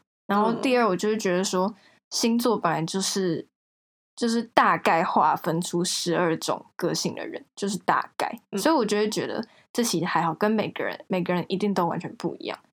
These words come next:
Speaker 2: 嗯。
Speaker 1: 但是看完这个星盘之后，我就发现，OK，我现在要掉入星座的坑。
Speaker 2: <laughs> 因为确实每个人就是不一样啊。
Speaker 1: 对啊。
Speaker 2: 那你有特别喜欢什么星座的人吗？
Speaker 1: 天秤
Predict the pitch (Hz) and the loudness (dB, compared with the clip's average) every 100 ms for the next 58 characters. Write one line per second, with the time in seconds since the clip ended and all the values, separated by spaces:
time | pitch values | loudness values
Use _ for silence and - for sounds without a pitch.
0 | _ 220 202 294 302 311 226 175 196 208 | _ -4 0 0 0 2 2 2 0 -2
1 | 190 190 208 165 185 156 175 - 151 180 | -2 -2 -2 -2 -2 -2 -2 0 0 0
2 | - - - _ _ _ _ _ _ 196 | -4 -6 -10 _ _ _ _ _ _ -2
3 | 202 - 196 180 190 202 196 - 196 180 | 0 0 2 2 0 2 2 2 2 2
4 | 190 185 175 175 151 - - - 185 175 | 0 0 0 0 -2 -4 -4 0 2 2
5 | 226 - 285 311 - - 277 262 294 - | 0 0 0 0 0 0 0 0 -6 -8
6 | - 370 370 - - _ - 311 349 330 | -4 -2 -4 -10 -20 _ -2 2 2 2
7 | 359 285 233 214 202 190 185 180 208 208 | 2 4 4 4 4 4 4 2 0 0
8 | 202 175 165 175 147 - - 214 - _ | 0 2 2 2 0 -4 -4 -4 -6 _
9 | _ _ _ _ _ - 202 220 226 - | _ _ _ _ _ -4 0 2 0 -6
10 | _ _ 311 302 240 190 240 196 180 - | _ _ 0 2 2 2 2 2 2 0
11 | 180 180 190 180 170 180 180 175 - - | 0 2 0 -4 -4 -2 0 0 0 -2
12 | - - 220 - _ _ _ _ _ _ | -4 -6 -10 -10 _ _ _ _ _ _
13 | _ _ _ _ - 214 202 233 165 | _ _ _ _ -2 0 2 0 -4